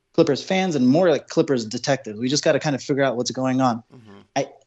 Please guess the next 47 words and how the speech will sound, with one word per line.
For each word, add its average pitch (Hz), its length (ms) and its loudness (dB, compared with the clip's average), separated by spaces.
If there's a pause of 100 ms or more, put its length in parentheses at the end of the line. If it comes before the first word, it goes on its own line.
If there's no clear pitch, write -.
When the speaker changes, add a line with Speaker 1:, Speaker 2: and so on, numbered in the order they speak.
(140)
Speaker 1:
it's, - 480 2
it's 147 160 0
a 123 60 -2
problem 190 720 0 (580)
that, 127 480 0 (320)
and 131 80 -4
I, 123 140 -4 (460)
he's 123 300 -6
one 127 100 2
of 117 40 -2
the 117 60 -6
greatest 151 320 2
players, 143 540 2 (220)
you 127 120 0
know, 110 180 0
of 107 140 -2
this 127 140 -2
generation 135 520 0
of 123 80 -2
all 135 140 2
time. 151 240 0
But 120 160 0 (920)
like 139 160 -2
you 175 60 0
said, 220 220 0 (120)
when, 151 300 2
when 147 260 -2
Kawhi 147 460 0
came 160 180 2
in, 202 80 6
and 165 100 6
this 208 140 6
is 302 140 2
sort 240 200 4
of 156 80 4
why 143 280 2
on 123 140 -2
our 127 180 -2
last 110 340 -6
pod, 120 220 -2
when 117 140 -6
you 120 120 -4
and 120 80 -4
I 117 80 -4
were 113 80 -4
talking, 117 340 -4
Brandon, 120 560 0